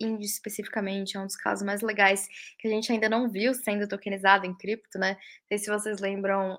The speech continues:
há algum tempo atrás, quando a F T X e a Binance <laughs> começaram a tokenizações loucamente, né? E tiveram vários problemas, inclusive legais, com esse processo, né? Eu acho que é interessante a gente pensar algumas vezes, né? Quais são os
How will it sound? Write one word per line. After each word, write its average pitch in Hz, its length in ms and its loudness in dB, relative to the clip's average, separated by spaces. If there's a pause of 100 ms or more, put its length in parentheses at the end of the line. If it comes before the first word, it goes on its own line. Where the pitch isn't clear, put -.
há 196 300 4 (100)
algum 202 300 -2
tempo 208 240 -4
atrás, 190 560 0
quando 196 160 -2
a 190 40 6
F 190 220 2
T - 60 -2
X 185 240 0
e 185 40 2
a 180 40 0
Binance 190 480 0
<laughs> - 80 -12
começaram 196 680 4
a 185 80 -2
tokenizações 196 1000 0
loucamente, 202 800 -4
né? 202 220 0 (420)
E 214 120 0
tiveram 202 320 4
vários 202 260 6
problemas, 190 500 0
inclusive 185 420 -6
legais, 185 640 4
com 180 80 -2
esse 180 200 -4
processo, 185 480 -4
né? 214 240 0 (380)
Eu 208 100 4
acho 202 240 6
que - 80 0
é 214 40 -2
interessante 214 500 -4
a 220 60 -2
gente 214 440 -6
pensar 208 460 8 (240)
algumas 202 380 2
vezes, 214 240 -2
né? 214 200 0 (300)
Quais - 280 4
são 277 380 8
os - 260 -2